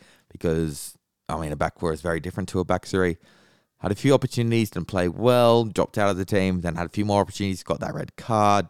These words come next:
dropped back out of the team. Now back in the team, which is phenomenal to see as Palmer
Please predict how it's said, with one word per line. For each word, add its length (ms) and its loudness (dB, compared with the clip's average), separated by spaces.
dropped 180 -4
back 180 -8
out 160 2
of 80 0
the 60 -6
team. 300 0
Now 240 2
back 400 -2
in 160 -2
the 80 0
team, 380 -6
which 160 -8
is 120 -6
phenomenal 380 0
to 80 -10
see 260 0
as 160 -2
Palmer 460 -2